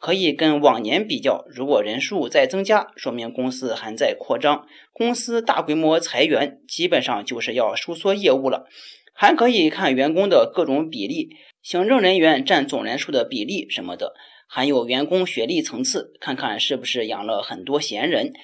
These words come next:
如果都是知识密集型行业，当然就要高学历了，这个要跟同行进行比较。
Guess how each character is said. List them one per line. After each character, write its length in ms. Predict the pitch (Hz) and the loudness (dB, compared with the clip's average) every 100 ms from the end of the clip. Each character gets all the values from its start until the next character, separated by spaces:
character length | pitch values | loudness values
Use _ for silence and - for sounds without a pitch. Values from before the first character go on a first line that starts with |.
| - - _ | -20 -20 _
如 200 | 185 269 | 0 6
果 160 | 294 | 6
都 120 | - | 6
是 280 | 226 - 127 | 2 2 0
知 180 | 127 285 | -2 -2
识 200 | - 143 | 0 0
密 120 | 160 | -2
集 100 | 143 | -4
型 220 | 127 127 | -4 -4
行 160 | 120 110 | -4 -2
业， 240 | 127 - - _ - | -2 -2 -8 _ -6
当 120 | 127 | -2
然 200 | 117 113 | -2 -2
就 140 | 135 | 0
要 180 | 120 87 | 0 0
高 200 | - 180 | 4 4
学 200 | - 107 | 4 0
历 120 | 156 | 2
了， 180 | 135 - - - _ _ | 0 -2 -16 -20 _ _
这 160 | - 175 | 2 4
个 140 | 127 | 4
要 120 | 135 | 4
跟 260 | 123 135 127 | 2 0 -2
同 220 | - 135 | -4 -6
行 240 | 143 120 147 | 0 -2 -2
进 100 | 107 | -8
行 220 | 104 131 | -6 -6
比 160 | 104 | -8
较。 300 | - 143 - | -4 -4 -4